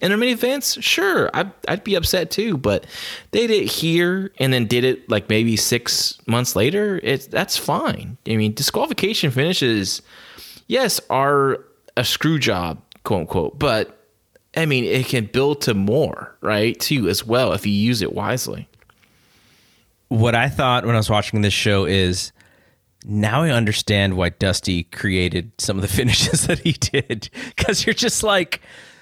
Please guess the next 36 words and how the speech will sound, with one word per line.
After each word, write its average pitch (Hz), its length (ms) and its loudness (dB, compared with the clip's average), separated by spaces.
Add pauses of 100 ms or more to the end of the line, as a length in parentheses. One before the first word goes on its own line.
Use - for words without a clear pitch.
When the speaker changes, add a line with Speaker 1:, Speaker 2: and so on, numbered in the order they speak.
(160)
Speaker 2:
you 143 100 2
almost, 180 320 0
you 151 200 2
almost 196 540 -2 (240)
book 156 300 -2
yourself 147 340 0
into 117 240 2
a 104 40 2
corner 120 560 0
when 101 180 0
you 104 100 -2
Speaker 1:
Mm-hmm. 95 80 0
Speaker 2:
book 107 180 0
this 110 160 -2
kind 110 200 0
of 101 40 0
match, 107 600 0
and 110 200 -2
Brian 110 360 2
Cage 110 280 -2
is 101 120 0
so 123 320 0
new, 101 720 0 (640)
Speaker 1:
Yep. 104 160 -16
Speaker 2:
but 123 640 2
you, 117 200 0
you 110 600 2 (120)
wanna 110 220 2
use 127 200 4
this 117 180 -2
ranking 117 340 0
system, 113 640 0
and 98 80 0
you 95 80 0
wanna 104 240 2
u-, 104 240 2